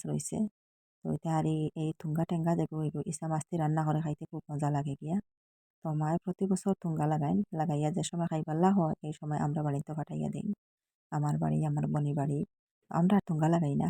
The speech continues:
তো মায়ে প্রতি বছর লাগাইন আর আমরা রে খাবাই। তো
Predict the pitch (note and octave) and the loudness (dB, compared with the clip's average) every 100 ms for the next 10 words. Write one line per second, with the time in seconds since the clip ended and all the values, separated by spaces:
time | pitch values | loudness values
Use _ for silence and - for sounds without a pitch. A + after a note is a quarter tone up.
0 | - D#3 C#3+ D3+ F#3 F3 F3 D#3+ - D#3+ | -2 -4 0 2 2 0 -2 -4 -2 -2
1 | D3+ D#3 F3+ D#3 D#3 D3+ D3 - E3+ - | 0 0 0 2 2 0 -2 -6 -10 -10
2 | - _ _ _ _ _ _ - | -18 _ _ _ _ _ _ -6